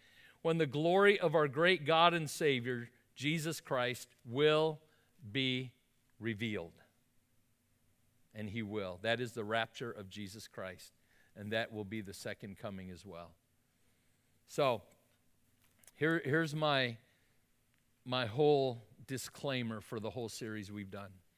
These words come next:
Is my hope and my prayer and my motivation for doing this series is simply that, it, first of all, it helps you to clarify a little bit so that when you think about the end times, it isn't just a bunch of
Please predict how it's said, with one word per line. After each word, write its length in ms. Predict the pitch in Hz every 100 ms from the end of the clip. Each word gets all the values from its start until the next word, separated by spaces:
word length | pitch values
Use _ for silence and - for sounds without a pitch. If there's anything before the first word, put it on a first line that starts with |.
| _ _ _ _ _ _ _ _ _ _ _ _
Is 380 | 127 120 120 110 131
my 280 | 123 143
hope 320 | 120 165 170 160
and 120 | 139
my 140 | 135
prayer 760 | 120 - 143 139 139 139 147 - _ _ _ _ _
and 120 | 123 127
my 140 | 127
motivation 720 | 127 139 131 120 127 - 120
for 160 | - 117
doing 320 | 107 123 113
this 140 | 110 -
series 420 | 127 110 107 104
is 100 | 98
simply 420 | - 120 127 113
that, 280 | 110 107 - _ - _ _ -
it, 220 | 127 - -
first 260 | 175 165
of 60 | 147
all, 80 | 143
it 160 | 131
helps 340 | 135 151 - 147
you 120 | 143
to 80 | 131
clarify 680 | - 131 120 117 - 104 101
a 40 |
little 240 | 107 113 107
bit 300 | 110 98 - _ _ _ _
so 180 | - 127
that 140 | 131
when 160 | 123 123
you 80 |
think 220 | 110 147 127
about 200 | 120 113
the 140 | 117
end 140 | 113
times, 340 | 104 120 107 107
it 100 | 107
isn't 260 | 117 113
just 220 | 104 107 117
a 40 |
bunch 240 | 117 113
of 160 | 113